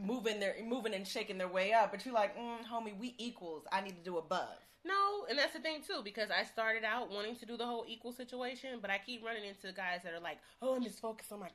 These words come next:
Speaker 2: career right now," and, "Oh, a relationship will slow me down," and da-da-da-da. So it's a lot of threes that don't wanna play. You know what I mean? So I'm like, "Well, forget you. I'm gonna work, and I'm gonna work my way up to five, and then I'll be de-, dealing with the fives 'cause they can afford to play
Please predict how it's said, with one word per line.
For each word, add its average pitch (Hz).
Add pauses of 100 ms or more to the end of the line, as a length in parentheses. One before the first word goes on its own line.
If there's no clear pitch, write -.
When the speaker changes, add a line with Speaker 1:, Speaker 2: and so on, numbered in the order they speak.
Speaker 2:
career 214
right 214
now," 214
and, - (360)
"Oh, 233
a 220
relationship 202
will 175
slow 175
me 165
down," 254
and 175
da-da-da-da. 247 (460)
So 220 (240)
it's 196
a 214
lot 214
of 214
threes 196 (100)
that 156 (220)
don't 185
wanna 165
play. 185 (400)
You 170
know 170
what 165
I 165
mean? 170
So 190
I'm 180
like, 180
"Well, 190
forget 262
you. 311 (280)
I'm 220
gonna 302
work, 233 (160)
and 190
I'm 202
gonna 214
work 220
my 254
way 226
up 226
to 285
five, 202
and 208
then 202
I'll 190
be 202
de-, 185
dealing 190
with 175
the 185
fives 262
'cause 208
they 214
can 262
afford 247
to 202
play 202